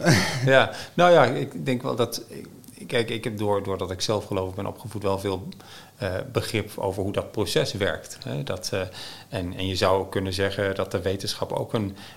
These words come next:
Speaker 2: een, een, een systeem van, van, eh, van overtuigingen is. Hè? En, eh, het enige belangrijke verschil voor mij is dat het, is dat het een intern consistent systeem van overtuigingen is die ook testbaar zijn. Eh, dus daar zit voor mij wel, wel een belangrijk verschil. Maar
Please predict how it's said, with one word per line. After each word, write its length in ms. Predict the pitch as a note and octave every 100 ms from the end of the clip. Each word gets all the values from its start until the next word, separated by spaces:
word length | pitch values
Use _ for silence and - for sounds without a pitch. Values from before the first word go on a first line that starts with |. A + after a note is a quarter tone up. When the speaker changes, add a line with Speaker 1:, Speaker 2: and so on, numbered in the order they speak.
| -
Speaker 2:
een, 220 | G#2 B2
een, 320 | A2+ G2+ A2+ -
een 240 | G#2 F#2+
systeem 640 | F#2+ - G#2 - G#2+ G2+ G2+
van, 340 | G2+ F#2+ G2 G2
van, 360 | G#2 F#2 F#2
eh, 200 | F#2+ F#2 F2+
van 140 | F#2+ G2
overtuigingen 760 | G2 G2+ G#2 G2 F#2+ F#2+ E2+
is. 300 | - - - - - - - - -
Hè? 260 | A2+ A#2 A#2+
En, 440 | G#2+ F#2 F#2 F2+
eh, 280 | G2+ F2+ F2
het 160 | F2 -
enige 560 | F2+ F2+ F2+ F#2+ F2 F#2+
belangrijke 480 | G2 F2+ F2 E2 G#2+
verschil 320 | A2 - G2+
voor 160 | F#2 F#2
mij 180 | E2+ F#2
is 160 | F#2+
dat 180 | - F2+
het, 300 | F2+ - - - - -
is 140 | G#2+
dat 200 | - F#2
het 100 | F#2
een 220 | F2+ F2+ -
intern 540 | A2+ G#2 G#2+ F#2+ G2
consistent 680 | A2 F#2+ - G2 - C3 A#2
systeem 480 | - G2 G2 F2+ F#2
van 180 | F#2+
overtuigingen 560 | F2+ F2 F#2 F#2 F2+ G#2+
is 80 | F#2
die 100 | G#2
ook 100 | F2
testbaar 560 | - A#2+ - - - -
zijn. 300 | G2+ - - - - -
Eh, 60 | -
dus 160 | A2+ -
daar 180 | F#2+
zit 120 | F2+ -
voor 140 | G2+
mij 240 | F2+ F2+
wel, 140 | F2+ G2+
wel 120 | G2+
een 100 | G2
belangrijk 400 | E2 D#2+ D#2+ -
verschil. 360 | - - - F#2
Maar 220 | F2+ F2+